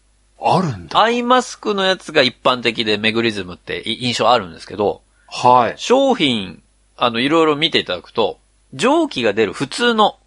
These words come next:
Speaker 2: 口を覆うタイプのマスクもあるんです。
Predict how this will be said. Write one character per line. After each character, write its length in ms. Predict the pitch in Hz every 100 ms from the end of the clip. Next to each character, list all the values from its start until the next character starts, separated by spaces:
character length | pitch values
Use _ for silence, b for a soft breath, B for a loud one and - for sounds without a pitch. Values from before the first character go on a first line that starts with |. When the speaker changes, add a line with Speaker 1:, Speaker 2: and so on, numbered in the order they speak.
| -
Speaker 2:
口 380 | 170 - -
を 320 | 262 247 240 233
覆 40 |
う 60 | 220
タ 140 | 220
イ 80 | 208
プ 140 | 143
の 80 | 104
マ 180 | 98 104
ス 160 | -
ク 380 | - - 113 98
も 200 | 107 147
あ 80 | 127
る 120 | 101
ん 20 |
で 80 | -
す。 140 | -